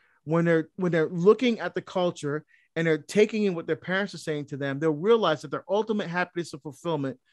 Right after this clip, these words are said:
will come from a deep, intimate, personal relation with Jesus Christ, which is something that the culture, se-, sex, drugs, alcohol, and their friends can't even begin to give them, right?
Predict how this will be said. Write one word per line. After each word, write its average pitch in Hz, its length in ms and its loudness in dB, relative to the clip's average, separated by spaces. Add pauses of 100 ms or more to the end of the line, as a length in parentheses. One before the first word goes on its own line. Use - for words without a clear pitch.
(300)
will 156 140 0
come 180 240 0
from 156 200 -6
a 143 60 -2
deep, 175 380 -6 (160)
intimate, 165 380 -4 (100)
personal 156 380 -2
relation 143 320 -2
with 131 120 -4
Jesus 135 360 -4
Christ, 123 460 -6 (300)
which 160 180 0
is 165 100 0
something 185 420 0
that 156 160 2
the 156 60 -4
culture, 233 560 2
se-, - 300 -4
sex, 175 360 0
drugs, 160 420 0
alcohol, 151 720 0 (400)
and 170 160 2
their 156 120 4
friends 175 720 4
can't 175 260 0
even 147 180 0
begin 147 360 -4
to 139 100 -10
give 127 340 -2
them, 113 240 -10 (960)
right? 156 280 2